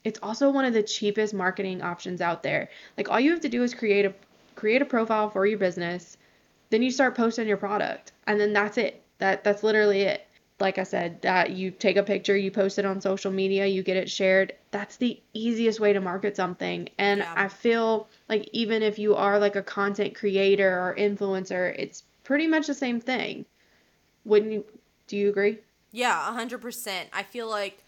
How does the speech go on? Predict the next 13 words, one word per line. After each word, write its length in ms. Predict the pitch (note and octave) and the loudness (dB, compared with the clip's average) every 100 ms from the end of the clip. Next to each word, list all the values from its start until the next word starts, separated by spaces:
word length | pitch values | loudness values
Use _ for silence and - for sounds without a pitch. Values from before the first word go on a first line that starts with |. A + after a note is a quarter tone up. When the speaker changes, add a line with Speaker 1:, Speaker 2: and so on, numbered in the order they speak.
| _ _ _ - | _ _ _ -18
Speaker 2:
the 80 | |
future 480 | G3+ A3 G#3+ G#3+ A3 | -16 -12 -12 -8 -6
of 140 | G3+ F3+ | -6 -6
marketing 720 | F3 F3+ A3 G#3 G#3+ G#3+ A#3 - - | -8 -8 -8 -10 -10 -10 -16 -18 -4
has 560 | G3 F#3+ F#3 F#3 - _ _ _ _ - | -2 0 -2 -6 -10 _ _ _ _ -16
shifted 960 | - - - G#3 - - G#3+ G#3 G3+ - | -12 -10 -8 -8 -10 -12 -8 -8 -10 -12
from 500 | - G#3 F#3 F3+ F3 _ _ | -14 -6 -6 -6 -12 _ _
agencies, 1000 | F#3+ G3+ G3 B3 A#3+ C4+ A#3+ B3 B3 - | -12 -12 -14 -10 -8 -8 -8 -10 -10 -8
like 220 | G3 F#3+ | -8 -10
you 100 | G#3 | -10
said, 520 | G3+ G3+ F#3 F3+ F3+ - - | -6 -4 -4 -4 -8 -14 -6
ads, 720 | E3+ E3+ F3 F3 E3+ - - _ | -2 0 -2 -4 -6 -6 -6 _
billboards, 880 | F#3 F3+ E3+ F3+ F3 E3+ E3+ - | -8 -8 -8 -10 -8 -12 -8 -8